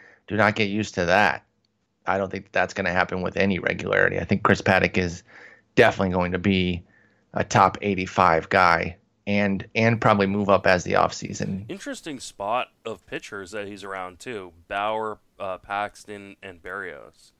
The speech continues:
Speaker 1: Yep, and then
Speaker 2: So,
Speaker 1: Kluber after
Speaker 2: Kluber,
Speaker 1: him.
Speaker 2: yeah. So, I mean, and then Glasnow, too. So
Speaker 1: Who, who's your favorite of that group? Assuming a, a very similar cost.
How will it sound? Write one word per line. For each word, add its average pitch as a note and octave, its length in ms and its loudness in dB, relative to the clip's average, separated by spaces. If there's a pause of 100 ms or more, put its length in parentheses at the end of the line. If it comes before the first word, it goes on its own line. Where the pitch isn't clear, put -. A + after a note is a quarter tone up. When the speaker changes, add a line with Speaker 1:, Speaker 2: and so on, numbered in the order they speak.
(220)
Speaker 1:
Yep, G#2+ 320 4 (240)
and G2+ 100 6
then G2 120 4
Speaker 2:
So, - 40 -4
Speaker 1:
Kluber G#2+ 360 8
after G2 400 4
Speaker 2:
Kluber, F#2+ 60 -4
Speaker 1:
him. F#2+ 100 -8
Speaker 2:
yeah. F#2+ 200 -14 (840)
So, G#2 240 -14
I G#2 180 -8
mean, A2 280 -14
and A2 120 -12
then G#2 120 -14
Glasnow, G#2 600 -6
too. G2+ 400 -10
So F#2 520 -8 (180)
Speaker 1:
Who, D#3+ 120 4
who's C#3+ 260 0
your B2+ 100 2
favorite C#3+ 360 4
of G2 120 -4
that - 240 -4
group? - 260 -8 (1500)
Assuming G#2 400 4
a, G2 60 6
a G#2+ 180 -2
very G2 180 8
similar G#2 460 4
cost. - 560 -2